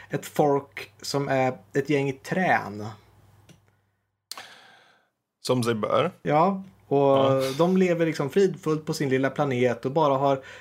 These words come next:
Speaker 1: massa introspekt och alla ligger och sover. Och sen så kommer det några, eh, några och kraschar där. Och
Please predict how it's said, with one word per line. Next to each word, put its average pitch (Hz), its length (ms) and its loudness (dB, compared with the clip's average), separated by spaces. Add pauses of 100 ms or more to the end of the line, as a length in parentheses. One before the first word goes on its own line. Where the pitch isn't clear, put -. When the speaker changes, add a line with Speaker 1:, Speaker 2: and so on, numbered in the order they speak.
Speaker 1:
massa 151 280 0
introspekt 127 720 -2
och 139 80 0
alla 131 120 0
ligger 127 280 -2
och 131 80 -2
sover. 113 680 -2
Och 117 140 -2
sen 143 140 -2
så 190 120 -6
kommer 220 280 0
det 214 60 2
några, 208 240 2
eh, 196 680 -2
några 190 240 4
och 175 160 -2
kraschar 156 480 0
där. 113 320 0
Och 123 500 -2